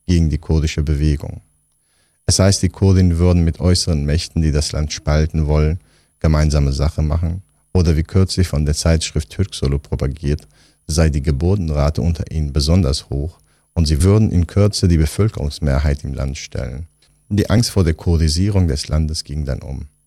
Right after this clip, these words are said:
Jedenfalls sind es meist dosierte und kontrollierte Ressentiments, die einem sowohl in Narrativen als auch in Angriffen auf kurdische Viertel und Häusern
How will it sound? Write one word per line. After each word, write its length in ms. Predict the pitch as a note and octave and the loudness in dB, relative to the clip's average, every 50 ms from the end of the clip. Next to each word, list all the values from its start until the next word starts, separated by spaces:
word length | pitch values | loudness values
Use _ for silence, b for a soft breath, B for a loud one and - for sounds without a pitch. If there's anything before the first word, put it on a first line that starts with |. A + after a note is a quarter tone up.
| _ _ - - | _ _ -10 -6
Jedenfalls 720 | G2 G2 A2 B2 B2+ B2 A2 G2 - - E2+ F2 F2 - | 0 2 4 4 4 4 2 2 0 2 2 2 2 2
sind 160 | F#2 F2 D#2+ | 0 0 0
es 120 | E2 - - | 0 0 0
meist 320 | D#2+ E2 F2 E2+ - - | 2 2 2 0 0 0
dosierte 520 | E2+ D#2+ D#2 D#2 D2+ D#2 E2 F2 - - | 0 0 0 0 -2 0 -2 -2 -2 -2
und 160 | C#2 E2+ E2 - | -2 -2 -2 -2
kontrollierte 680 | - F2 F2 D#2+ - D#2+ D#2+ D#2 E2+ F2 D#2 - D#2 D2+ | 0 0 0 0 0 0 2 2 2 2 0 0 -2 -2
Ressentiments, 760 | D2+ - - D2 D#2 - D2+ D2 D2 D#2 D#2+ E2+ F2+ - b b b b b b b - | -4 -4 -4 -6 -8 -8 -8 -6 -4 -2 -2 -2 -4 -6 b b b b b b b -2
die 120 | - - | 0 2
einem 240 | G2 G#2 A2 G#2 G2 | 4 4 4 4 2
sowohl 380 | F#2 F#2+ F#2+ F2+ F2+ F#2 F2 | 2 2 2 2 4 2 2
in 120 | D2+ E2 D#2+ | 2 2 2
Narrativen 680 | D#2 D#2 D2+ D2+ D2+ - - - F2 F2+ F2+ F#2+ F2+ - | 2 2 2 0 -2 -2 -4 -2 -2 0 0 -2 -2 -2
als 240 | - E2+ E2+ - - | -2 -2 -2 -2 -2
auch 160 | D#2 E2 - | -2 -2 -2
in 120 | E2 D2+ | -4 -2
Angriffen 560 | - D2+ F2+ F#2+ F2+ - - F2 F2 - D#2 | 0 0 0 0 0 -2 -4 -4 -4 -2 -4
auf 160 | D2+ D#2 - - | -4 -4 -6 -8
kurdische 480 | _ - E2 E2 D#2 D#2+ D#2 - D#2 | _ -8 -8 -6 -6 -6 -6 -4 -6
Viertel 480 | D2+ - - E2 E2+ E2 - E2+ E2+ D#2+ | -6 -2 0 0 0 2 0 -2 -2 -2
und 240 | - D#2+ D2+ D2 D2+ | -4 -8 -8 -4 0
Häusern 480 | D#2+ D#2+ E2 E2 D#2 E2 E2 E2 E2 | 0 2 2 2 0 0 0 0 -2